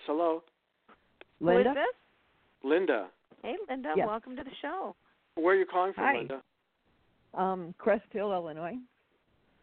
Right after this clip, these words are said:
Speaker 1: Okay.
Speaker 3: All right.
Speaker 1: And
Speaker 2: Okay.
Speaker 1: what, when is,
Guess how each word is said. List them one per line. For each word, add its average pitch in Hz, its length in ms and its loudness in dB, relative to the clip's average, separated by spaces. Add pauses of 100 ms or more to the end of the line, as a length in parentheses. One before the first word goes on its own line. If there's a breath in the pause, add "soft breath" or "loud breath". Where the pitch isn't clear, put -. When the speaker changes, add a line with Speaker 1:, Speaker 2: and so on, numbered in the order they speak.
(360)
Speaker 1:
Okay. 156 340 0 (440)
Speaker 3:
All 254 120 0
right. 233 300 4
Speaker 1:
And 139 240 -2
Speaker 2:
Okay. 135 320 -6 (160)
Speaker 1:
what, 160 240 -2 (100)
when 180 220 0
is, 185 120 2